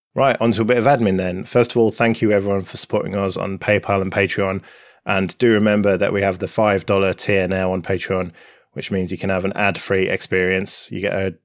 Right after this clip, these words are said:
custom R S S feed, which I realized I can test after all. So, uh, yeah, that seems to be working fine.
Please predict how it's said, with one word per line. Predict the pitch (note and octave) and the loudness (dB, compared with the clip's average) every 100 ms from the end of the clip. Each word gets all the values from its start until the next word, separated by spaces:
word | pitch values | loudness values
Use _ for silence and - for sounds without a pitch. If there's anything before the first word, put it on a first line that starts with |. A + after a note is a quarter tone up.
| _ _ | _ _
custom | - - - G2+ | -6 -4 -2 -2
R | F#2+ | -2
S | F#2 - | -2 -2
S | F#2+ | -2
feed, | G2+ F#2+ | -2 -2
which | G#2+ - | -2 0
I | G#2 | 2
realized | G2+ A2 G#2+ G2 | 4 4 4 2
I | G#2 | 0
can | - C3 A#2 | 2 2 2
test | - F2 - | -2 -6 -4
after | F2+ - F2+ | -4 -4 -6
all. | F2+ F#2 | -6 -6
So, | - F2+ F#2 | -6 -4 -2
uh, | F#2+ F#2 - - - _ - | -2 -2 -6 -12 -20 _ -2
yeah, | F#2 | 0
that | F2+ | 0
seems | - G2 - | -2 -4 -4
to | |
be | F2+ | -2
working | F#2 - F2+ | -2 -4 -6
fine. | - F2+ F2 | -4 -2 -4